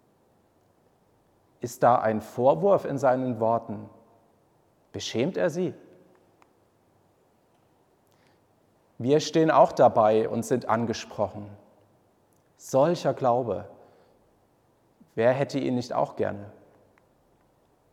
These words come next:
Ein Glaube, der nicht nur darauf setzt, dass Jesus es schon irgendwie gut mit uns allen meint, vor allem mit den Kranken,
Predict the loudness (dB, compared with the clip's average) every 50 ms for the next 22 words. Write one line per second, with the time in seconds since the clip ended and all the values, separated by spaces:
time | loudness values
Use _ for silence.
0 | _ _ -4 -2 -2 2 6 8 8 8 8 6 4 6 6 6 6 6 4 0
1 | 0 0 0 4 6 6 6 8 6 4 4 2 2 4 4 4 4 0 -12 -16
2 | -18 -20 -8 -2 0 0 0 0 0 2 2 2 2 2 -2 -4 -6 -8 -6 -2
3 | -2 -2 0 2 4 4 4 4 2 0 2 0 2 2 2 2 2 2 2 2
4 | 2 2 0 2 2 2 2 2 2 2 2 4 4 4 2 0 -2 0 0 2
5 | 2 2 0 0 -2 -2 -4 -2 0 0 0 0 0 -2 -8 -8 -8 -8